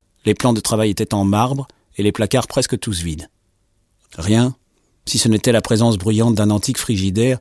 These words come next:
ne pouvait laisser supposer que des gens vivaient là. Elle trouva le tube de comprimé, prit un verre près de l'évier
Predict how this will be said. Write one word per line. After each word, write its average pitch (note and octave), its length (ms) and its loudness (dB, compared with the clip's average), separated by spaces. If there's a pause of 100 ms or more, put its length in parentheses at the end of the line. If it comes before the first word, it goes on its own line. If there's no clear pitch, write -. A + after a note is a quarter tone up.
(120)
ne G#2 60 0
pouvait A2 260 0
laisser A2 240 2
supposer G#2+ 420 -2
que A2+ 80 -2
des F#2+ 140 0
gens G2+ 160 0
vivaient F2 280 -4
là. C#2+ 200 -10 (600)
Elle F2 60 -10
trouva A2 260 2
le G#2 80 2
tube G2 200 -4
de G2 80 0
comprimé, F#2+ 640 -2 (440)
prit A#2 200 0
un G#2+ 100 2
verre G#2+ 220 0
près - 160 -4
de F2+ 80 -4
l'évier F#2+ 400 -2